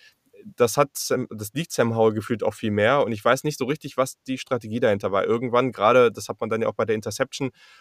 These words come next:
von, äh, Joshua Kendo gemerkt, äh, gefühlt wollte der gar nicht zum Pass Rush, sondern wu-, sondern wusste schon, was passiert bei diesem Swing Pass. Also wie kannst du dir das Ganze erklären oder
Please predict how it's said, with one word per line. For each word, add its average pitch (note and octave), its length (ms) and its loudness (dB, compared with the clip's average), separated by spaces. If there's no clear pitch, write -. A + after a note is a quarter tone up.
von, A#2 300 2
äh, G#2+ 100 4
Joshua A2+ 300 2
Kendo A#2 340 2
gemerkt, B2 440 2
äh, - 140 -4
gefühlt C#3+ 580 0
wollte A2+ 360 4
der A2+ 120 8
gar G#2 120 6
nicht A2 100 0
zum A2 160 -6
Pass A#2 260 2
Rush, C3 140 6
sondern A#2+ 320 2
wu-, A2+ 120 -4
sondern A2+ 440 -2
wusste C#3+ 240 -2
schon, B2 180 0
was A2 140 0
passiert B2 560 -2
bei A2+ 80 -2
diesem G#2+ 360 -4
Swing A2 320 -4
Pass. B2+ 320 0
Also A2 260 0
wie A#2+ 80 -4
kannst C#3+ 260 0
du D3 40 -8
dir C3 340 6
das B2 260 0
Ganze C3 220 2
erklären B2+ 380 2
oder A#2 340 4